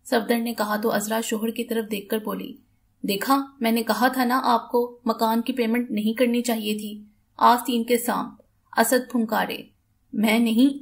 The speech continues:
आप लोग हैं आस्तीन के सांप। पूरा पन्द्रह बरस मेरा खून चूसते रहे हैं, मुझे बहलाते रहे हैं कि मेरी शादी करेंगे।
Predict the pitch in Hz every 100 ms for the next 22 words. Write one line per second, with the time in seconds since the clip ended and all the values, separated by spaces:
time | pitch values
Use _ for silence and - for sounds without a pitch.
0 | - 208 214 247 226 214 233 302 240 214
1 | 214 196 190 - 180 - - 220 208 220
2 | 214 202 226 214 214 233 226 220 233 233
3 | 254 262 220 247 220 202 185 190 - _
4 | _ _ _ _ _ _ _ _ _ _
5 | - 214 247 254 226 233 208 214 254 247
6 | 254 262 285 254 233 254 220 208 247 226
7 | 185 180 175